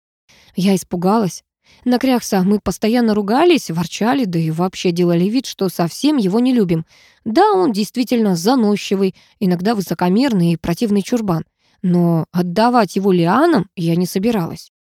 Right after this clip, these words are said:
Не собиралась настолько серьезно, что последовавшие события стали закономерностью. Я опять почувствовала, как кружится голова, воздух похолодел, и по поляне заклубился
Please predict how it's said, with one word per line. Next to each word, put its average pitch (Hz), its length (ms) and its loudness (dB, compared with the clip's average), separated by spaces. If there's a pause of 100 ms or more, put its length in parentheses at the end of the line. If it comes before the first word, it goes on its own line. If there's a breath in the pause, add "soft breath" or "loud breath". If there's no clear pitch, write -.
(600 soft breath)
Не 339 140 -2
собиралась 262 560 2
настолько 233 440 0
серьезно, 226 500 0
что 165 240 -4
последовавшие 185 720 -2
события 269 580 0
стали 214 320 -2
закономерностью. 180 1120 -2 (1120)
Я 202 280 0
опять 214 280 -2
почувствовала, 180 560 -4
как 180 180 -6
кружится 185 520 -4
голова, 220 580 0 (140)
воздух 170 380 -2
похолодел, 233 680 0
и 190 220 -4
по 175 140 -6
поляне 269 600 0
заклубился 185 640 -2